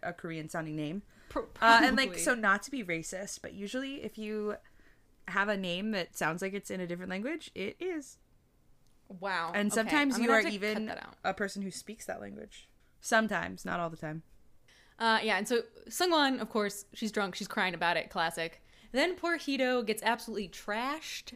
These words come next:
Speaker 2: but Yejin passes the ultimate boyfriend test by holding her hair while, while she vomits into his toilet.
Speaker 1: This was so fucking cute.
Speaker 2: <laughs> It was really cute.
Speaker 1: It
Speaker 2: And
Speaker 1: was
Speaker 2: I was
Speaker 1: really
Speaker 2: like, "Come
Speaker 1: cute.
Speaker 2: on, if we can make it through this, we can make it through anything."
Speaker 1: Yeah, I, I know what the ending is gonna be,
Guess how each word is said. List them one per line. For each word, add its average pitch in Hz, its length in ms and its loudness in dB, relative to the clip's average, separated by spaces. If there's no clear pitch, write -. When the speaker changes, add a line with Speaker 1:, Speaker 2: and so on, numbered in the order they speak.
Speaker 2:
but 226 120 2
Yejin 302 360 2
passes 247 440 -2
the 214 120 0
ultimate 220 380 0
boyfriend 196 380 -2
test 165 400 -6
by 196 100 -2
holding 190 300 -2
her 262 140 0
hair 170 280 0
while, 180 160 -4
while 202 160 2
she 220 160 0
vomits 214 420 0
into 202 160 -2
his 190 160 -4
toilet. - 480 -8
Speaker 1:
This 302 160 0
was 392 100 4
so 226 160 2
fucking 160 360 -2
cute. 139 360 -8
Speaker 2:
<laughs> - 560 -20
It 294 440 2
was - 180 -10
really 392 280 0
cute. 427 320 4
Speaker 1:
It 311 60 0
Speaker 2:
And 339 40 4
Speaker 1:
was 403 100 8
Speaker 2:
I - 40 6
was 440 80 4
Speaker 1:
really 415 120 2
Speaker 2:
like, 403 100 -6
"Come - 100 -4
Speaker 1:
cute. 392 80 4
Speaker 2:
on, 381 60 2
if - 60 -20
we 440 60 4
can 403 160 -2
make 392 140 2
it 392 100 -2
through 339 100 -2
this, 359 300 0
we 302 60 -4
can 294 120 -4
make 311 180 -4
it 294 120 -6
through 285 160 -2
anything." 339 280 0
Speaker 1:
Yeah, 185 400 2
I, 208 400 -2
I 185 100 -6
know 180 300 0
what 185 120 -2
the 180 100 -6
ending 165 200 -4
is 170 100 -10
gonna 180 160 -6
be, 185 300 -6